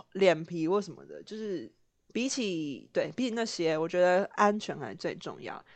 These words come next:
所以我开得慢，其实是我是要确保这个道路的其他人是安全的。那如果真的是被大家嫌弃或什么的话，那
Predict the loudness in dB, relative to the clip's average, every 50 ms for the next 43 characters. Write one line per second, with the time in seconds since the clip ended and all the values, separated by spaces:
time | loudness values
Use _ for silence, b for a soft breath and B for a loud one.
0 | b b 2 4 4 4 4 b b b 2 4 4 4 4 2 -2 0 0 0
1 | 0 0 0 0 -2 -4 -6 -6 -6 -6 -6 -6 -6 -6 -6 -8 -6 0 4 6
2 | 6 6 4 2 2 2 2 2 2 0 -6 -6 -6 -10 _ _ _ _ _ _
3 | _ _ _ _ _ _ _ _ -12 -6 -4 -2 -2 -2 0 6 10 10 10 10
4 | 8 6 2 2 -2 -2 -4 -8 -8 -6 -4 -2 -2 -2 -4 -6 -10 -12 -14 -10
5 | -8 -8 -6 -8 -8 -10 -12 -14 -14 -14 -16 -18 -18 -18 _ _ _ _ -4 0
6 | 2 2 4 4 2 2 2 0 0 0 2 2 4 4 4 4 4 0 -4 -6
7 | -6 -6 -6 -6 -10 -8 -6 -4 -4 -4 -4 -6 -14 -14 -12 -8 -8 -6 -2 0
8 | 0 0 0